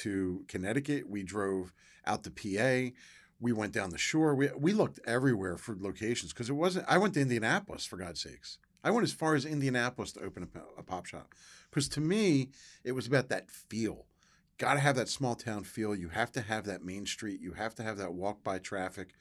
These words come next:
You have to have that prominence on Main Street. It has to be,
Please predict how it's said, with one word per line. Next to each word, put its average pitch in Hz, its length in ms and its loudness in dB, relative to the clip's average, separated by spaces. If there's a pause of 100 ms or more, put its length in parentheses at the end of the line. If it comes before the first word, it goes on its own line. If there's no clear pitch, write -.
(400)
You 101 100 -6
have 117 180 2
to 147 80 2
have 123 100 2
that 98 140 -2
prominence 110 560 -4
on 90 100 -4
Main 98 180 -4
Street. - 300 -12
It 85 100 -10
has 113 300 0
to 117 80 -6
be, 98 440 -4